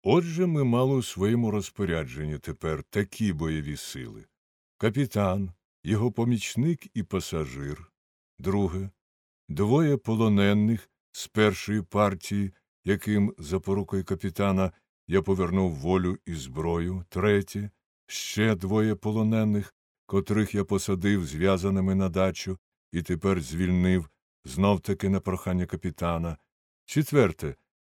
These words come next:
нарешті п'ятеро звільнених в останню чергу. Разом дванадцять чоловік, крім тих п'ятьох,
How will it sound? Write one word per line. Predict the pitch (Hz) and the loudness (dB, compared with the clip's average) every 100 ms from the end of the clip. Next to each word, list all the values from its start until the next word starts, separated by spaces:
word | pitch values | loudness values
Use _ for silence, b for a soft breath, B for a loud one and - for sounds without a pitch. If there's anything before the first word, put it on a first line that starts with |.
| _ - | _ -2
нарешті | 92 156 202 - 165 | 2 6 4 2 -4
п'ятеро | 143 117 143 143 - 101 95 | -4 0 4 4 2 0 0
звільнених | 80 82 165 196 175 160 147 - | 0 0 2 4 2 2 -2 -6
в | 90 | -4
останню | 95 - - 113 139 127 120 113 | -2 -4 -6 -2 0 0 -2 -2
чергу. | - - 80 73 65 64 62 _ _ _ _ - | -8 -4 -2 -2 -6 -14 -18 _ _ _ _ -8
Разом | 80 131 165 139 143 - _ _ _ | 0 0 0 -2 -4 -6 _ _ _
дванадцять | - 87 101 123 156 - - 131 - | -4 0 2 2 -2 -6 -6 -6 -6
чоловік, | - 123 123 90 82 - - _ _ _ | -4 0 2 0 -2 -6 -20 _ _ _
крім | 95 110 101 | 0 2 2
тих | - 110 92 - | 0 0 0 -4
п'ятьох, | 85 82 - 165 160 - | -4 -4 0 -2 -2 -8